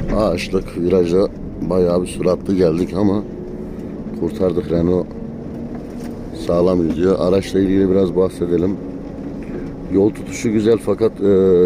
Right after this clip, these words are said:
virajlarda böyle savuruyor gibi hissettiriyor kendini. E, takograf göstergesi çok iyi. Ekranda güzel bir takograf göstergesi var. E, günlük kaç saat sürüş yaptığınızı,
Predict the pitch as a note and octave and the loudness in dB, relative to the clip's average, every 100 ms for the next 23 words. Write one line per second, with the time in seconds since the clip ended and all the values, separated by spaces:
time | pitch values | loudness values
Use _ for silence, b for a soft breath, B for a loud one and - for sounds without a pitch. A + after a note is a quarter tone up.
0 | F2 F#2+ G#2 F#2+ G#2+ G#2+ G#2+ G#2+ G2 G2 | 4 4 4 4 4 4 4 2 2 2
1 | F#2 G2 G#2+ G2 G2+ F2 - D#2 - E2+ | 4 4 4 4 2 0 -4 -6 -2 0
2 | E2 E2+ E2 E2+ G2+ - - - - B | 0 0 0 0 0 -4 -8 -10 -10 B
3 | B B B - - F#2 E2+ E2+ E2 E2 | B B B -10 -8 -2 2 2 2 -2
4 | G#2+ G2 F#2+ A2 G#2 - G#2 F#2+ G#2+ F#2+ | 0 2 4 4 2 0 0 2 2 2
5 | G2 - - E2 F2 F2 E2+ F2+ F2+ F#2 | 0 -2 -6 -2 0 2 2 0 2 2
6 | F2 F2+ F2 E2 F#2 F2+ F#2 F#2 G2 E2 | 2 2 2 0 0 4 4 2 -2 -4
7 | F#2+ F#2 F2+ - F2 - - B B B | 0 2 0 0 0 0 -4 B B B
8 | B B - D#2+ D#2+ D#2+ F#2 F#2 F#2+ - | B B -6 -2 0 0 2 2 2 2
9 | F2+ - F#2 F2+ - F2+ G#2 F2+ - F#2+ | -2 2 0 0 -2 -4 0 0 2 2
10 | F#2+ F2+ G2 | 2 4 2